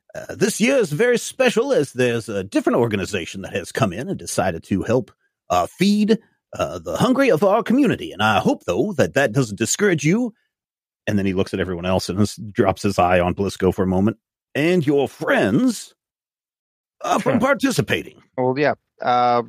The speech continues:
Speaker 3: have your assistant, uh, call us up and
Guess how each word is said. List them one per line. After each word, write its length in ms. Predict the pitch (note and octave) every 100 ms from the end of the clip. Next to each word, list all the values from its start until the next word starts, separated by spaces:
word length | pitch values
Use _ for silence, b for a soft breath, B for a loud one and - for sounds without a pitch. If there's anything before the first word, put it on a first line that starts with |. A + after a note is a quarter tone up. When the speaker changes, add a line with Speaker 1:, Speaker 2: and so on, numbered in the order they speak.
| A#2+ _ _ _ -
Speaker 3:
have 320 | A2 C3+ C#3
your 600 | C3 B2+ A#2+ A#2 A2 G#2
assistant, 840 | - G#2 - G#2+ - G2+ G2 - - _ _ _ _ -
uh, 240 | - F#2 F2
call 220 | - A#2+ G2+
us 160 | F#2
up 240 | G2+ F#2+ -
and 420 | G2 G2 G2+